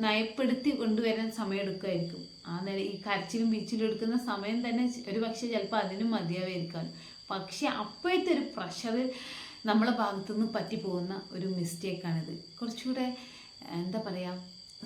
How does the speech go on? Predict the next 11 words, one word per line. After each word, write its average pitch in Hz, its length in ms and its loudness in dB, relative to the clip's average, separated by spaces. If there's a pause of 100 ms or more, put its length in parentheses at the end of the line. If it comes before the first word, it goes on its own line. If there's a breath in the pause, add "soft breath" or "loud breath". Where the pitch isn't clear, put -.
സ്നേഹത്തോടെ 277 880 4
കുട്ടികളെ 190 420 0
സമീപിച്ചാൽ 180 600 -2 (100)
കുറച്ചുകൂടെ 269 500 -4
നല്ല 208 340 4
റിസൾട്ട് 190 440 -4
നമുക്ക് 175 240 -2
ഉണ്ടാക്കിയെടുക്കാൻ 165 640 -2
പറ്റും. - 300 -10 (640 loud breath)
മൂന്നാമത്തെ 294 640 10
മിസ്റ്റേക്കുമായിട്ട് 180 760 -2